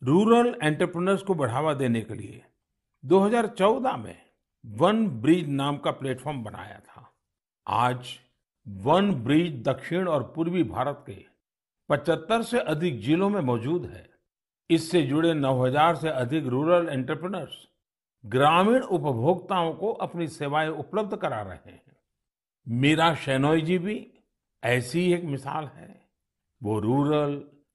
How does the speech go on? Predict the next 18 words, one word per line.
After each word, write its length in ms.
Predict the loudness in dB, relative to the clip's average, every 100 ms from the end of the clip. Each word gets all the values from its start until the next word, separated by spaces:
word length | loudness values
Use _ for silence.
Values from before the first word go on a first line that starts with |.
| _
ट्राइबल 720 | -2 4 4 4 -2 -4 -10 -20 _ _ _ _ _ -2
और 200 | -2 0
डिसेबल 560 | -2 2 2 4 4
यूथ 260 | 2 0 0
के 100 | 0
लिए 440 | 0 -4 -10 -20 _ _ _ -6
मार्केट 720 | 2 4 4 4 4 4 4
लिंक 400 | 4 6 4 0
स्किल 480 | -12 -6 2 4 4
ट्रेनिंग 440 | 2 2 4 2
के 180 | 0 -6
क्षेत्र 360 | -4 -6 -4 -4
में 260 | -6 -12 _ _ _ _ -4
उल्लेखनीय 600 | 2 4 4 4 -2 0
कार्य 320 | 0 -2 -2
कर 180 | -4 -4
रही 300 | -4 -8 -10
हैं। 320 | -16 -20